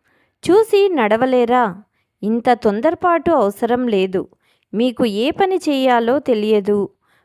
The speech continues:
మాకు పనులు తగిలిస్తావు" అని. "పని లేకపోతే రోజంతా నీ గదిలో హాయిగా కూర్చో, ఇలాంటి పనులు చేసి సతాయించడం ఎందుకు?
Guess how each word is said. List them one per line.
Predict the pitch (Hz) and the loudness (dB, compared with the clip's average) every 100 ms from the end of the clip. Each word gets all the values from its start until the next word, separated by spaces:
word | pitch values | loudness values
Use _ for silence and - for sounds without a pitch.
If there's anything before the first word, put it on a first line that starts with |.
| - | -10
మాకు | 190 220 220 226 214 | -4 -2 0 0 0
పనులు | 214 196 233 277 269 | -2 -4 -2 -2 -4
తగిలిస్తావు" | 277 214 202 220 220 - 208 180 156 - - | -2 -4 -2 -4 -6 -4 -2 -2 -4 -14 -10
అని. | 190 185 180 - _ _ _ _ _ 302 | -8 -8 -10 -14 _ _ _ _ _ -2
"పని | 311 466 | 2 4
లేకపోతే | 415 349 339 339 330 269 240 233 | 4 2 -2 -2 0 0 2 2
రోజంతా | 233 208 220 277 269 269 302 | 2 2 0 -2 -4 0 0
నీ | 339 233 226 202 202 | 0 -2 -4 -2 -2
గదిలో | 202 247 294 | -2 -2 -2
హాయిగా | 311 208 185 208 240 285 | -2 -2 -2 -2 0 -2
కూర్చో, | 277 247 220 254 208 - _ _ _ _ | 0 -2 0 0 0 -2 _ _ _ _
ఇలాంటి | 202 240 247 240 254 | -4 -2 -2 -2 -4
పనులు | 185 220 339 | -2 0 2
చేసి | 427 330 269 233 240 247 | 0 0 -2 -2 -4 -6
సతాయించడం | - 180 165 220 262 262 277 262 285 | -4 -6 -4 -4 -4 -4 -2 -2 -2
ఎందుకు? | 254 233 226 226 226 | -2 -2 -2 0 -2